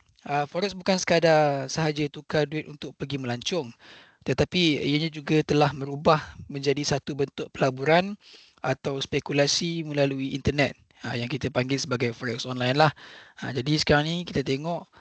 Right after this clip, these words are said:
uh, masyarakat Malaysia sekarang ni tak kira lah yang, uh, remaja ataupun yang, uh, apa, yang dah berusia, ha, masih lagi ada yang giat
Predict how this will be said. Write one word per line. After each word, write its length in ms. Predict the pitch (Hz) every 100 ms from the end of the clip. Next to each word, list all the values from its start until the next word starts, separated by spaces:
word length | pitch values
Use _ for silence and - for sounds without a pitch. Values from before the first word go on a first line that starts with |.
| - _ _ -
uh, 580 | 131 131 131 131 131 147
masyarakat 640 | 147 127 143 131 - 147 -
Malaysia 640 | 151 127 127 - 160 127 120 - _ -
sekarang 320 | - 127 135
ni 80 | 147
tak 160 | 143
kira 240 | - 147 156
lah 80 | -
yang, 320 | - 127 120 123 - - - - _
uh, 480 | - 123 117 117 117 117
remaja 720 | 127 131 131 127 143 131 120
ataupun 400 | 120 127 139 131
yang, 400 | 127 123 113 120 - _ _ -
uh, 560 | 135 123 117 117 113 117
apa, 160 | 165 160
yang 160 | 139 127
dah 80 | 135
berusia, 560 | 143 131 135 - 143 123 120 - - - _ _
ha, 320 | 139 147 175
masih 320 | - 135 - 151
lagi 240 | 139 147
ada 240 | 147 139
yang 320 | 151 135 123 117
giat 240 | 131 135